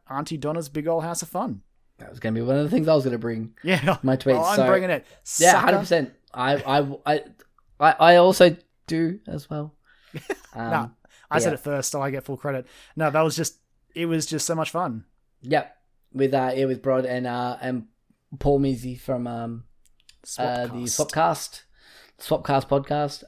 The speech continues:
Speaker 2: Um, so it was a lot of fun. It was good fun.
Speaker 1: Yeah.
Speaker 2: A good way to spend the night.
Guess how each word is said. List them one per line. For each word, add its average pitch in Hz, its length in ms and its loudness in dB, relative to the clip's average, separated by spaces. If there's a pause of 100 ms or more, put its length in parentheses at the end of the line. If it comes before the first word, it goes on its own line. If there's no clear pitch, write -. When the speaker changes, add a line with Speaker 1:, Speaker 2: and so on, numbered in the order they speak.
Speaker 2:
Um, 113 400 -6 (920)
so 110 380 -6
it 165 80 -2
was 143 160 -2
a 120 60 -8
lot 123 100 -4
of 110 60 -10
fun. 127 160 -2
It 110 60 -18 (200)
was 131 140 -12
good 143 120 -2
fun. 147 160 2
Speaker 1:
Yeah. - 60 -2
Speaker 2:
A 147 80 -4
good 143 140 0
way 156 80 2
to 139 80 0
spend 147 180 -2
the 147 60 -2
night. 156 260 -2